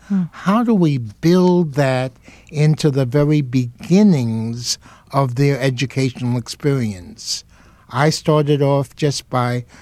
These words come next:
Speaker 2: talking about the mother and the baby at her breast,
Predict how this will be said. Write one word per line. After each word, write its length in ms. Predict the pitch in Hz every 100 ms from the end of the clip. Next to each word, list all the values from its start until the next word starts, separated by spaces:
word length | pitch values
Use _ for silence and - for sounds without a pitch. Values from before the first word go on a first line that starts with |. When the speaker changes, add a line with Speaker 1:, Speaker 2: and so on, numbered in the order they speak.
| - -
Speaker 2:
talking 460 | 143 143 - 143
about 460 | 131 120 127 127 131 _ _ -
the 100 | 131
mother 500 | 131 143 165 139 123
and 220 | 120 120
the 80 | 120
baby 460 | 113 143 170 139 113
at 120 | 113
her 120 | 113
breast, 580 | 113 143 147 117 -